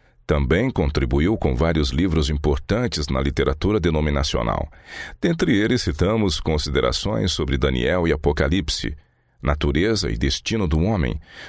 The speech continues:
uma versão ampliada do livro O Santuário e as Duas mil e trezentas Tardes e Manhãs, O Pasmar das Nações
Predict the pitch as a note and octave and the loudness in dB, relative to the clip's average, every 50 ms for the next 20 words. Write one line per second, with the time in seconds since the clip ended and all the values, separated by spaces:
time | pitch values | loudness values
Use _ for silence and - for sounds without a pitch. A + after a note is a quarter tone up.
0 | - - - - B2+ G2 D#2+ G2 G2 F2 - - A#2+ B2 C#3 C#3+ C3 - G#2+ E2 | -18 -8 -2 2 2 2 4 2 2 2 0 0 -2 0 0 0 2 2 2 2
1 | D#2 F#2 A2+ A#2+ A#2 - G2 D#2+ E2+ D2+ C#2 D2 G2 A#2+ A#2+ G#2+ G2+ F2 D#2 D2 | 4 2 2 2 2 2 2 2 2 2 2 2 2 2 2 0 0 2 2 0
2 | - - G2 F2 - E2 D#2 D#2 G2 A#2 B2 A2+ G#2+ D#2 C#2 C#2+ C2+ B1+ C2+ C2+ | 0 -2 -2 -2 0 0 2 2 2 2 0 2 2 2 2 2 2 2 0 0
3 | C#2+ E2 F#2 F2+ D2+ C#2 C#2 E2 G#2 A#2 G2+ D#2+ D#2+ C#2+ C#2+ - F#2 F2 - E2 | 0 2 2 2 2 2 2 2 2 2 2 2 2 2 2 0 0 0 2 0
4 | D2 - - A2 A#2+ B2 A2 E2+ D2 C#2+ D2 D#2 D#2+ E2 D#2+ E2 G#2+ G#2+ D#2 C2 | 0 0 -2 -2 0 2 2 2 2 2 2 2 2 2 2 2 2 0 0 -2
5 | - - - - - _ _ _ _ _ _ _ _ - F2+ D#2+ D#2+ G2+ F#2 F2 | -2 -4 -8 -12 -16 _ _ _ _ _ _ _ _ -2 0 2 2 2 2 2
6 | - - D2+ D2+ C#2 C2 C#2 D2+ E2 E2 E2 G2 A#2+ B2 - - B2 B2+ C#3 D3 | 2 0 0 0 0 2 2 2 2 2 2 0 -2 -2 -2 -2 -2 -2 0 0
7 | D#3 - - | 0 -2 -4